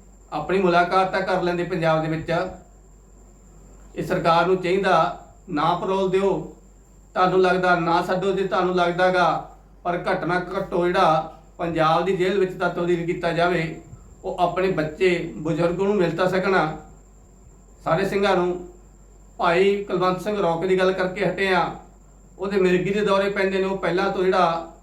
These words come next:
ਬਿਮਾਰ ਆ, ਤੇ ਉਹਨੂੰ ਕੋਈ ਉੱਥੇ ਦਵਾਈ ਮੁਹੱਈਆ ਨਹੀਂ ਕਰੀ, ਕਰਾਈ ਜਾ, ਜਾ ਰਹੀ,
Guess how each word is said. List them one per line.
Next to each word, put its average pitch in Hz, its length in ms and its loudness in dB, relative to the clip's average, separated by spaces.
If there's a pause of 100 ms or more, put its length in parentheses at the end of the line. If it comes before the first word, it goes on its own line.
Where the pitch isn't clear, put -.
ਬਿਮਾਰ 165 380 2
ਆ, 151 400 0 (640)
ਤੇ 180 100 -4
ਉਹਨੂੰ 190 320 0
ਕੋਈ 196 80 0
ਉੱਥੇ 196 200 2
ਦਵਾਈ 170 440 4
ਮੁਹੱਈਆ 180 400 0
ਨਹੀਂ 185 120 0
ਕਰੀ, 185 220 -4
ਕਰਾਈ 175 360 0
ਜਾ, 180 340 0
ਜਾ 170 160 2
ਰਹੀ, 180 360 0